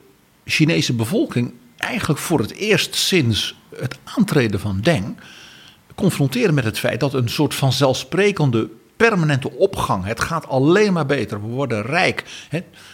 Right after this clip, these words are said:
"To become rich is glorious" is, was een van die one-liners van Deng. Ja?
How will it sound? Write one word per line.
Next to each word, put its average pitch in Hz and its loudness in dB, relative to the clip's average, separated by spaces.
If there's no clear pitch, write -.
"To 170 2
become 156 0
rich - 0
is 143 0
glorious" 139 2
is, - -8
was 120 -10
een 160 -4
van 139 -2
die 135 0
one-liners 175 4
van 156 4
Deng. 135 4
Ja? - -6